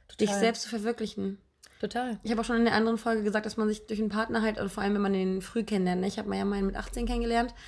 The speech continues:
Speaker 1: und da wird man ja schon ziemlich geprägt und wenn das die erste Liebe ist, dann, ähm, schießt man sich so oder stellt man sich ziemlich auf den Partner ein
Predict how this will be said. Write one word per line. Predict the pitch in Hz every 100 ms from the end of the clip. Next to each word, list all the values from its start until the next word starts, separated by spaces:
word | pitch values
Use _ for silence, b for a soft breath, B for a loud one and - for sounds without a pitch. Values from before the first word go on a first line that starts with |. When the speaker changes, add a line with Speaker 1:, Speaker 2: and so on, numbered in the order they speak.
| B B B B -
Speaker 1:
und | 208
da | 196
wird | 214
man | 214
ja | 202
schon | 220 208
ziemlich | - 214 208 -
geprägt | 180 - 247 262
und | 214
wenn | 202
das | 202
die | 226
erste | 208 -
Liebe | 202 220
ist, | 233 -
dann, | 202 196
ähm, | 185 185 190
schießt | - 247 -
man | 214
sich | 208 208
so | 208
oder | - 196
stellt | - 226
man | 220
sich | 202
ziemlich | - 233 214
auf | -
den | 202
Partner | 202 202 196
ein | - 208